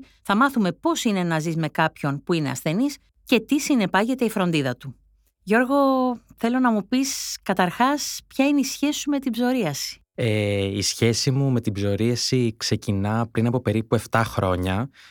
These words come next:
Speaker 2: όταν βγήκα ραντεβού με την τωρινή μου σχέση. Δεν γνώριζα την νόσο,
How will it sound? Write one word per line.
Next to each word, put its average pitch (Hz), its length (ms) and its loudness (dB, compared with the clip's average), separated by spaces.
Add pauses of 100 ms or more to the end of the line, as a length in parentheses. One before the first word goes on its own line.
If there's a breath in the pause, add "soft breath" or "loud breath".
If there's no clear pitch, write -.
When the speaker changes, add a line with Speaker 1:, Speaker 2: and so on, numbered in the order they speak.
(100)
Speaker 2:
όταν 113 720 2
βγήκα 113 500 0
ραντεβού 104 340 0
με 117 120 0
την 107 120 -4
τωρινή 104 280 2
μου 104 120 0
σχέση. 107 640 -2 (300 soft breath)
Δεν 143 520 0
γνώριζα 98 800 0
την 104 140 0
νόσο, 101 580 0